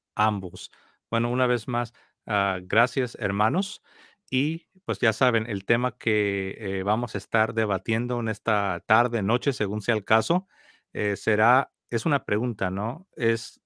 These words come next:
es la sola escritura una doctrina bíblica? La autoridad del creyente, ¿no? Así es de que ese es, ese es el tema que vamos a estar debatiendo.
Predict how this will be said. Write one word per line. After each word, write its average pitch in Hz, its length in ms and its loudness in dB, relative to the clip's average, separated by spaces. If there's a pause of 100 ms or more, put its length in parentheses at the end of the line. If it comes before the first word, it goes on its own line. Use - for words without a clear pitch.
es 127 320 4
la 120 120 2
sola 117 300 -2
escritura 113 840 -4 (440)
una 120 460 -2
doctrina 113 920 -2
bíblica? 113 760 -4 (320)
La 107 520 2
autoridad 104 840 0 (160)
del 107 220 -2
creyente, 92 520 -4
¿no? 98 220 -8 (480)
Así 104 240 -4
es 110 80 -2
de 120 140 -2
que 110 280 2
ese 123 200 -2
es, - 260 -12
ese 117 280 -4
es - 100 -8
el 110 120 -6
tema 127 340 2
que - 120 -4
vamos 110 260 -4
a 107 40 -8
estar 110 300 -4
debatiendo. 113 720 2